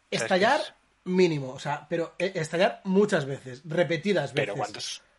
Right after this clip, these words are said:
Speaker 1: Claro, es que ¿cuántos camiones estallan aquí? Es que eso, este es el análisis que de verdad interesa.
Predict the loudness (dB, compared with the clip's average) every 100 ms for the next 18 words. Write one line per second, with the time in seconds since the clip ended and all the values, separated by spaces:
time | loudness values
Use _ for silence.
0 | -2 2 2 0 -4 -4 -4 -4 -6 -4
1 | -4 -6 -10 -8 -8 -8 -10 -10 -8 -6
2 | -6 -4 -2 -4 -4 -12 -6 -4 -2 -2
3 | 0 -2 -6 -6 -6 -4 -6 -6 -6 -6
4 | -6 -10